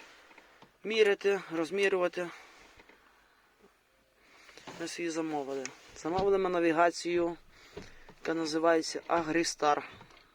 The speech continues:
Дивилися ми декілька варіантів, дивилися ми такі варіанти, як через Bluetooth сигнал. Ну, розмовляли ми з людьми, і вони нам рекомендували брати,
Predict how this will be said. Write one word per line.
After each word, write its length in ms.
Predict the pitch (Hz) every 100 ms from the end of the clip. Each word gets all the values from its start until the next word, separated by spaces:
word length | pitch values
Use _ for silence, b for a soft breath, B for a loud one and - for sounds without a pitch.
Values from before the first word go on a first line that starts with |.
| _ - - _ _ _ _ _ _ - _ _ _ - B B B B -
Дивилися 960 | - 143 170 170 185 175 160 147 - 151
ми 440 | 156 147 139 131
декілька 520 | 139 151 147 143 -
варіантів, 560 | 143 156 185 190 180 180
дивилися 540 | 170 160 165 156 -
ми 240 | 156 151 147
такі 460 | - - 156 156
варіанти, 540 | 143 147 143 143 - 147
як 460 | 143 143 - - - _ -
через 440 | 151 147 143 -
Bluetooth 380 | 147 156 - 156
сигнал. 580 | - 151 156 185 185 180 B B B B B B B - -
Ну, 720 | 185 208 202 190 180 175 160 B B - - _ _ - - - -
розмовляли 680 | 151 160 156 170 175 170 165
ми 360 | 170 165 160
з 160 | 147 -
людьми, 400 | 165 180 190 180
і 80 | 156
вони 280 | 160 165 165
нам 160 | 160 156
рекомендували 720 | 156 156 160 156 170 175 160
брати, 640 | 147 165 165 - 160 156